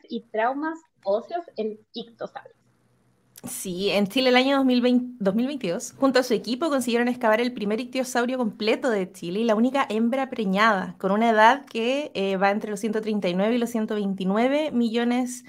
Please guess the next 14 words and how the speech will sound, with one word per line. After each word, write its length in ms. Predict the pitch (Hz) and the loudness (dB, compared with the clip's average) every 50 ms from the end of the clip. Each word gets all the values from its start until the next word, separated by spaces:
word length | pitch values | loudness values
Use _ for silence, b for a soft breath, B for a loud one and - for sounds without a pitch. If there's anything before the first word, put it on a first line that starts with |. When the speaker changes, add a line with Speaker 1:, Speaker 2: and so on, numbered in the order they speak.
| B B B B B B B - - | B B B B B B B -6 -2
Speaker 2:
eh, 920 | 208 214 208 208 202 196 196 190 190 190 190 185 180 180 180 180 - - | 0 0 2 2 2 2 4 4 4 4 4 4 2 0 0 -2 -4 -6
de 200 | 170 180 180 185 175 | -8 -2 2 4 4
años. 640 | 151 143 147 151 147 156 156 - - - - - _ - | 4 4 2 -2 -6 -8 -10 -12 -12 -12 -14 -14 _ -4
Eh, 400 | - 175 180 180 180 180 175 - - | 0 0 0 2 2 0 0 0 2
la 180 | 180 214 202 202 | 4 6 6 6
localidad 640 | 214 208 196 202 208 208 214 214 220 247 262 254 | 6 4 2 2 0 2 4 4 4 4 2 0
fosilífera 680 | 247 - - 240 214 - - 202 214 302 302 349 320 294 | -8 -10 -6 -6 -6 -4 -4 -4 -4 -4 -2 0 0 2
donde 180 | 277 269 254 254 | 2 2 2 0
se 140 | 247 254 233 | 0 0 0
realiza 600 | 202 196 185 185 196 240 247 - - 311 311 - | 0 2 0 0 -2 -4 -6 -4 -2 0 0 0
esta 360 | 269 254 - - 285 285 269 | -2 -6 -4 -2 0 0 0
investigación 720 | 262 269 269 247 254 254 254 247 247 247 247 262 269 254 262 | 0 0 0 -2 -2 -4 -4 -2 -2 -2 -2 -4 -2 -2 -2
en 120 | 269 269 | -2 -4
Chile 260 | - 320 330 311 381 | -4 -4 -4 -2 -4